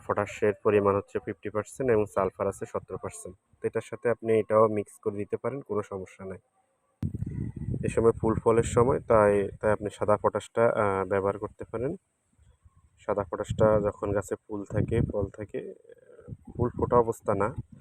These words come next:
এমনিতে ফুল থাকে, উম, আর ফুল ফোটা অবস্থায় দেওয়া যাবে না। আর যখন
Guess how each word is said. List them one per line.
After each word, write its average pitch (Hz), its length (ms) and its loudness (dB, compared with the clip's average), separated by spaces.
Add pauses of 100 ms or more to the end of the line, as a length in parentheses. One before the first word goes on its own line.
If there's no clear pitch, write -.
(420)
এমনিতে 101 340 -4
ফুল - 260 -2
থাকে, 117 420 -4 (340)
উম, 107 200 -6
আর 101 260 -4
ফুল - 280 -8 (100)
ফোটা 107 160 -4
অবস্থায় 101 300 -4
দেওয়া 101 180 4
যাবে 98 240 0
না। 123 100 -2
আর 113 120 0
যখন 98 300 -6